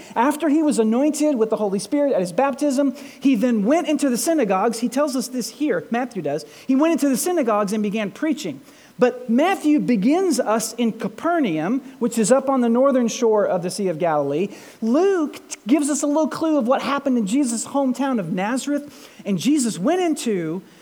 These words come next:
the synagogue in his hometown, and they said, "Do you want to do the scripture reading for the day? Do you remember this passage of the scripture?" And, and Jesus, he gets, he chooses, there's a big stack of scrolls in the synagogue.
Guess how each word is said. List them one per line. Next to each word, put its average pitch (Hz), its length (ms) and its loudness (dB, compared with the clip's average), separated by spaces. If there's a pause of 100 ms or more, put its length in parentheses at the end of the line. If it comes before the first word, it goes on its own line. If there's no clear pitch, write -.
(180)
the 208 100 2
synagogue 202 680 2
in 185 80 -2
his 277 280 2
hometown, 240 840 0 (400)
and 226 240 2
they 311 220 4
said, 220 520 2 (240)
"Do - 60 -6
you 247 60 2
want 370 180 0
to 370 60 -6
do 339 160 -2
the 240 80 0
scripture 311 420 -6
reading 302 340 0
for 294 140 -4
the 269 100 -2
day? 269 300 -2
Do 294 120 -8
you 330 60 -8
remember 285 300 0
this 311 240 -4
passage 294 540 -6
of 247 120 -10
the 208 60 -8
scripture?" 277 420 -6 (280)
And, 233 200 2
and 240 220 0
Jesus, 285 500 0 (200)
he 247 140 4
gets, 320 520 -2 (180)
he 285 120 0
chooses, 294 640 2
there's 226 140 0
a 220 40 -2
big 294 160 0
stack 294 380 0
of 208 80 -6
scrolls 165 560 0
in 185 140 -2
the 160 80 -4
synagogue. 156 580 -2